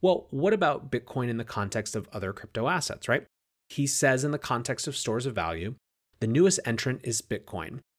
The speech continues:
which seems to have emerged from the crypto war of twenty seventeen as the clear winner with a market cap ten X that of its closest competitor."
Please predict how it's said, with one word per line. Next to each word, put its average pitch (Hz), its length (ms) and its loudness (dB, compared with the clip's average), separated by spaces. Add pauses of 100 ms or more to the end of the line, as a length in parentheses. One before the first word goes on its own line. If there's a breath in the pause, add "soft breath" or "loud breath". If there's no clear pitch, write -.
which 113 160 0
seems 170 260 2
to 208 120 4
have 185 80 4
emerged 113 420 4
from 107 140 -2
the 95 60 -4
crypto 165 360 0
war 117 240 4
of 101 80 0
twenty 127 240 -2
seventeen 131 520 -2
as 98 220 -4
the 95 80 -8
clear 160 480 2
winner 92 320 -2
with 92 160 -4
a 95 60 -2
market 120 400 -2
cap - 320 -4
ten - 420 -2
X 131 240 -2
that 98 340 -2
of 101 120 -6
its 92 140 -8
closest - 520 -4
competitor." - 600 -8